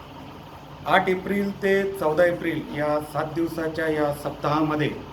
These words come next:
विश्वरत्न डॉक्टर बाबासाहेब आंबेडकर यांच्या जयंतीनिमित्त आम्ही दररोज अर्धा तास वाचन हा उपक्रम सुरू केलेला आहे. आज सुरू झालेला हा उपक्रम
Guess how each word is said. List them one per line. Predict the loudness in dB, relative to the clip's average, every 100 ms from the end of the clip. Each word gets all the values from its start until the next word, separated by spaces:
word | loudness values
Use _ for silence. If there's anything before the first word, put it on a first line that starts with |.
| -16 -16 -16 -16 -16 -16 -12 -4
विश्वरत्न | -4 0 2 2 2 2
डॉक्टर | 2 4 0
बाबासाहेब | 4 2 2 2 0
आंबेडकर | 2 4 2 4 0 0
यांच्या | -4 -2 -2
जयंतीनिमित्त | 0 0 0 -2 -2 -4 -4 -2 -2 -8 -14 -16 -16 -16 -16 -16 -6
आम्ही | 0 2 2 -2 -6 -14 -16 -16 -16 -14 -6 2
दररोज | 4 6 6 4 -2 -4
अर्धा | 0 4 4 4
तास | 2 2
वाचन | 2 2 4 2 2 -6 -12 -2
हा | 0
उपक्रम | 0 -2 0 2 0
सुरू | -4 -8 -6 -4
केलेला | -2 0 0
आहे. | 0 -2 -12 -14 -14 -14 -14 -14 -8 4
आज | 6 6 -2 -10 -6
सुरू | 0
झालेला | 2 2 4 4
हा | 2
उपक्रम | -2 -4 -2 -2